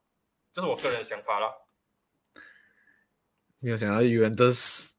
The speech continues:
Speaker 2: 已经沦落到这种 stepping stone 的这种地方，而且另一个东西，我不知道你自己有没有发现哦，你刚才就是讲，哦，把 Juventus 当作 stepping stone 去 Real Madrid 或者 Barcelona，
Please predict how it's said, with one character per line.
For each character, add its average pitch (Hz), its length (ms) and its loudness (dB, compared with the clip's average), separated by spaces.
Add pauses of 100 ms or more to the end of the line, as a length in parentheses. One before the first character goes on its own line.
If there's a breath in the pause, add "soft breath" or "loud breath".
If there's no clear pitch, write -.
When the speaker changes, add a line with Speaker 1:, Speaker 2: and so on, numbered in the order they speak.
(140)
Speaker 2:
已 147 140 -2
经 139 260 2
沦 139 160 6
落 170 180 12
到 185 120 12
这 165 80 4
种 151 140 6
stepping 147 340 2
stone 160 200 8
的 151 60 4
这 143 60 0
种 135 220 0 (100)
地 147 120 2
方， 131 120 -2
而 147 80 2
且 160 120 6
另 143 160 4
一 180 80 2
个 170 60 2
东 156 80 0
西， 143 80 0
我 131 60 0
不 120 100 -2
知 165 40 8
道 151 60 6
你 131 80 -4
自 123 80 -8
己 151 60 4
有 147 60 4
没 117 60 -6
有 120 60 -2
发 123 160 4
现 127 140 -2
哦， 131 140 -4 (280 loud breath)
你 131 120 -2
刚 147 120 6
才 143 60 6
就 139 80 -2
是 160 140 0
讲， 123 220 2
哦， 120 300 2 (480 soft breath)
把 143 280 8
Juventus 151 560 6
当 147 160 4
作 147 120 0
stepping 135 340 -4
stone 139 220 -2
去 143 300 2
Real 139 280 6
Madrid 127 480 -2
或 151 220 2
者 117 160 -6
Barcelona， 113 640 -2